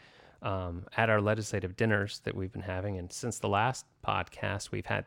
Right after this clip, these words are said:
three legislative dinners, one in Morristown, one in Chattanooga and Hamilton County, and then,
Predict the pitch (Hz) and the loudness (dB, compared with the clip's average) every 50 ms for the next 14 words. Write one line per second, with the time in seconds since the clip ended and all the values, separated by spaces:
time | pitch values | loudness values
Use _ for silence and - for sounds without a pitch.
0 | - _ - 156 180 175 131 117 135 147 - - - - - 98 92 95 90 - | -4 _ -2 2 2 4 4 2 2 0 -4 -8 -8 -2 0 0 2 0 -2 -2
1 | - 92 90 90 87 - 98 92 87 98 104 101 - - 107 107 104 101 95 95 | -2 -4 -4 -4 -4 -6 -4 -4 -4 -4 -6 -6 -8 -6 -4 -2 -2 -2 -2 0
2 | 95 98 101 113 113 - - - - 110 104 107 113 117 117 127 131 131 - _ | 0 0 2 0 0 -2 -6 -4 -4 -2 -2 0 0 -2 -2 -2 -4 -6 -8 _
3 | - - - - - - _ _ _ _ - 104 98 101 104 101 101 - - - | -20 -20 -20 -20 -20 -20 _ _ _ _ -2 0 2 2 2 2 0 0 -2 -2
4 | 95 92 92 - - 110 - 98 98 101 110 113 107 92 90 - 107 101 101 101 | -2 -2 0 0 0 0 2 2 0 2 2 2 0 0 0 0 2 2 2 2
5 | 101 - 101 92 - - 107 107 110 120 123 117 113 113 - 95 90 87 90 90 | 0 0 -2 -2 0 0 0 2 2 2 2 2 2 0 0 0 0 0 -2 -2
6 | 92 92 90 90 92 92 92 | -2 -2 -2 -4 -4 -4 -6